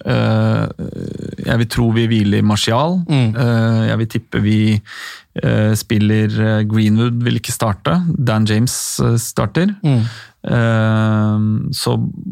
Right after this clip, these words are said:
Speaker 1: og sannsynligvis kanskje Pogba.
Speaker 2: Ja.
Speaker 1: Eh, så du ser en midtbane med Fred og, og McTom.
Speaker 2: Mm.
Speaker 1: Eh, Bruno,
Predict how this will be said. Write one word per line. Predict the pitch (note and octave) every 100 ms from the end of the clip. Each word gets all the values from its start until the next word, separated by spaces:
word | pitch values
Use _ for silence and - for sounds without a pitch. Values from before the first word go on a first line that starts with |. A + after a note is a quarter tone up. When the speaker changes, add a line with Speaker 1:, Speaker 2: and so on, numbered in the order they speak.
| - - -
Speaker 1:
og | A2 A#2+ -
sannsynligvis | E3+ B2 A#2 A2+ G#2+ G#2
kanskje | - G#2+ -
Pogba. | - G#2 C#3 G#3+ - _ -
Speaker 2:
Ja. | C3+
Speaker 1:
Eh, | A#2
så | A#2 A#2
du | A2+
ser | - A2 G#2+ A2
en | A2 A2 A2 A2
midtbane | A2+ - - F#2 G2+
med | G#2+ G#2 G#2 G2+
Fred | - G2+ F#2+
og, | G#2 G#2 G#2 G#2 G#2+ - -
og | - A2+ G#2+ G#2 G#2+
McTom. | G#2+ G#2+ - A#2+ G#3 G#3+ -
Speaker 2:
Mm. | G#3 C#3 E3+ - - - -
Speaker 1:
Eh, | A#2+ A2+ A2+ A2+ A2 A2 - - _ _ _ _ _ _ _ _ -
Bruno, | A#2+ B2+ B2 A#2 A#2 D3+ F#3+ G3